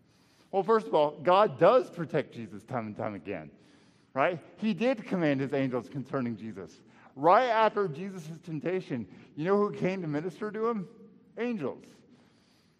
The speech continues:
God is making good on his promise in Psalm ninety-one. And yet, why this rejection? Well, you see, we have to understand what Christ's temptation was about.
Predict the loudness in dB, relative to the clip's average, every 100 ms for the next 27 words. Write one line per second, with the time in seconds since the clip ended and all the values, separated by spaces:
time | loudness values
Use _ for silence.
0 | _ _ _ -2 0 -2 -4 -4 -4 -4
1 | 0 2 2 0 -4 -4 -2 -4 -8 -6
2 | -4 -2 -2 -2 -4 -2 -2 -4 -10 -20
3 | -20 _ _ _ _ _ _ _ _ _
4 | -20 -20 -20 -20 -14 -6 -4 0 4 6
5 | 6 2 -12 -20 -20 -20 -14 0 4 6
6 | 4 2 -2 0 -2 -2 -8 -8 -8 -14
7 | -20 -20 -20 _ _ _ _ _ _ _
8 | _ _ _ -4 -2 -2 -4 4 6 6
9 | 4 2 0 2 2 2 0 0 -2 0
10 | 0 0 -6 -6 -2 -2 -2 -8 -8 -2
11 | -2 0 -4